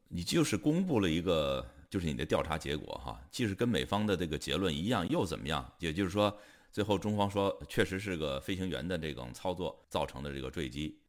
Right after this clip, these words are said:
那又怎么样呢？没有什么呀，就只要是把事实真相，呃，如实的呈现出来就可以了。而且这也不是这个世界航空史上的第一例啊，就在前几年，德国那个汉莎航空公司的一架支线客机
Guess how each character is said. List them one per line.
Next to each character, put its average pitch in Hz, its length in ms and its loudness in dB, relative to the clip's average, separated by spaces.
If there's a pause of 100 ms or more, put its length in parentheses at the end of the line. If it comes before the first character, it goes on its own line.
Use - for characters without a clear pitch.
(180)
那 156 160 0
又 117 180 2
怎 - 140 -4
么 57 80 -10
样 98 180 -6
呢？ 92 160 -8 (460)
没 87 240 -2
有 202 100 -2
什 78 160 -8
么 67 120 -8
呀， 73 120 -8
就 101 120 -8
只 80 140 -6
要 110 120 2
是 185 100 -2
把 - 140 -4
事 - 380 -8
实 120 120 -8
真 156 220 -4
相， 117 340 0 (200)
呃， 76 120 -10
如 98 220 -4
实 - 160 -8
的 113 100 -4
呈 - 220 -8
现 101 160 -6
出 80 120 -10
来 80 100 -6
就 95 100 -8
可 90 240 -8
以 101 80 -6
了。 76 220 -8
而 113 80 -6
且 160 100 -2
这 180 160 -4
也 85 140 0
不 101 240 -8
是 117 280 -2
这 95 140 -12
个 90 80 -6
世 - 160 -6
界 95 80 -4
航 95 220 -4
空 113 120 -4
史 64 140 -8
上 76 160 -8
的 85 60 -6
第 101 200 -6
一 139 80 -2
例 120 200 -2
啊， 76 80 -4 (240)
就 190 120 -2
在 135 140 2
前 113 240 -2
几 131 100 -2
年， 80 300 -2 (340)
德 117 200 2
国 131 120 0
那 131 80 0
个 120 80 0
汉 117 240 -2
莎 135 280 0
航 98 160 -4
空 98 100 -4
公 98 140 -4
司 98 120 -6
的 87 120 -4
一 80 100 -4
架 82 300 -2 (280)
支 - 140 -6
线 107 340 0
客 87 220 -4
机 90 260 -6